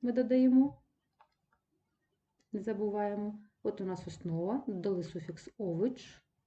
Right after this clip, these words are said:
утворили ім'я по батькові чоловіче, Михайлович. Точно так же все при утворенні жіночого.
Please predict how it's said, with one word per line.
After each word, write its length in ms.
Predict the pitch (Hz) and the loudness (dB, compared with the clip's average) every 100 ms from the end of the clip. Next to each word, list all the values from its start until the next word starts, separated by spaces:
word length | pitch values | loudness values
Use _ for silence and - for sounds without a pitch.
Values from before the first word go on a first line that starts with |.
| _ _ _ _ _ | _ _ _ _ _
утворили 500 | 196 180 175 196 254 | -10 -4 -2 2 0
ім'я 300 | 262 202 185 | 0 0 -2
по 120 | 180 170 | -2 -4
батькові 440 | 180 190 - 226 | -4 -4 -4 -4
чоловіче, 640 | 226 214 196 151 - - 160 - | -2 -4 -4 -6 -10 -10 -10 -6
Михайлович. 840 | 220 - 160 156 151 156 - - _ _ _ _ _ _ _ _ _ | -6 -4 -2 0 0 -4 -12 -20 _ _ _ _ _ _ _ _ _
Точно 360 | - 302 - 226 | -2 -2 2 0
так 220 | 233 226 | 2 0
же 100 | 196 | 0
все 480 | 196 - 214 226 254 _ - | -2 -4 -4 -2 -8 _ -8
при 120 | 196 | -2
утворенні 540 | 185 180 208 226 214 | -2 -2 -2 0 0
жіночого. 720 | 175 185 175 160 175 160 160 | 0 0 -2 -4 -6 -4 -4